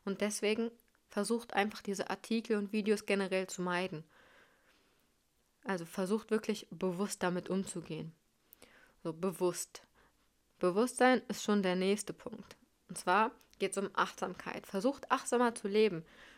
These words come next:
Damit meine ich nicht unbedingt, ja, habt jetzt hier ein Dankbarkeitsbuch und, ähm, diese ganzen Achtsamkeitsgeschichten, wie die auf YouTube präsentiert werden, et cetera, sind wirklich, ja,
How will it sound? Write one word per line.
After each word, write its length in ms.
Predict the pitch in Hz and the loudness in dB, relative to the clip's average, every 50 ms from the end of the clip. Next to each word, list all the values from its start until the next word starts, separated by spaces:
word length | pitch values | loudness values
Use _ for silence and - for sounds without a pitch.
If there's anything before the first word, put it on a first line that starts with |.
| - - - | -14 -2 2
Damit 280 | 226 254 269 262 269 | 4 4 4 4 4
meine 200 | 240 226 226 233 | 2 2 4 4
ich 140 | 247 240 - | 2 2 0
nicht 200 | 220 202 - - | -2 -4 -4 -4
unbedingt, 680 | 202 202 202 202 202 190 196 196 190 190 190 - - - _ - - - - _ _ _ _ _ _ _ _ _ _ _ _ _ _ - - | -4 -4 -4 -4 -6 -6 -6 -8 -8 -8 -10 -12 -16 -20 _ -20 -20 -20 -20 _ _ _ _ _ _ _ _ _ _ _ _ _ _ -18 -16
ja, 180 | - 196 190 190 208 190 180 185 | -12 -12 -10 -10 -10 -10 -8 -8
habt 220 | 196 - - - | -8 -8 -6 -6
jetzt 200 | 180 180 - - | -6 -6 -6 -6
hier 360 | - 208 196 190 185 180 - - _ _ _ _ _ - - | -6 -4 -2 -2 -2 -2 -4 -6 _ _ _ _ _ -14 -12
ein 160 | 190 185 180 | -10 -6 -2
Dankbarkeitsbuch 1400 | - 185 185 214 226 214 202 185 - - 208 175 175 175 - - - - - 190 202 202 196 196 208 202 - - | 0 2 2 2 2 2 0 0 0 2 2 2 2 2 0 -6 -12 -8 -4 -2 0 2 2 2 2 0 0 0
und, 340 | 175 175 175 175 170 - - - - - - - - - - - - _ _ _ _ _ _ _ _ - | 0 0 0 0 -2 -6 -10 -18 -20 -20 -20 -20 -20 -20 -20 -20 -20 _ _ _ _ _ _ _ _ -10
ähm, 360 | - 185 180 175 170 160 - - - | -8 -6 -6 -6 -6 -8 -10 -14 -14
diese 300 | - 208 202 180 180 185 | -8 -6 -4 0 0 2
ganzen 600 | 175 196 190 190 196 - - 196 185 185 170 - - _ | 4 4 4 4 2 0 0 0 2 0 0 -4 -4 _
Achtsamkeitsgeschichten, 1400 | - 180 - - - 208 196 190 - - 190 180 180 - - 190 185 - - 196 185 - - - 202 190 185 175 | -4 -4 -4 0 2 2 2 2 2 0 0 0 0 -2 -2 -2 -2 0 0 0 0 -2 -4 -4 -4 -2 -2 -2
wie 160 | 180 190 190 | -2 -4 -2
die 160 | 180 190 - | -2 0 2
auf 240 | 190 185 190 185 - | 2 2 0 0 0
YouTube 380 | 185 196 202 202 - - 196 - | 0 2 2 2 0 -4 -8 -8
präsentiert 600 | - - 190 185 175 185 180 180 - 190 185 - | -4 -2 0 0 0 -2 -4 -2 0 0 0 2
werden, 140 | - 175 180 | 0 -2 0
et 100 | 180 175 | -2 0
cetera, 380 | - 262 208 - 240 233 220 - | 0 0 0 2 2 2 2 0
sind 260 | - 185 190 185 170 185 | 0 -2 -2 -2 2 2
wirklich, 480 | 196 226 233 - 208 190 - - - - _ _ _ _ _ _ - | 4 4 4 2 0 0 -2 -6 -12 -16 _ _ _ _ _ _ 0
ja, 280 | 220 233 240 254 240 | 4 6 6 6 4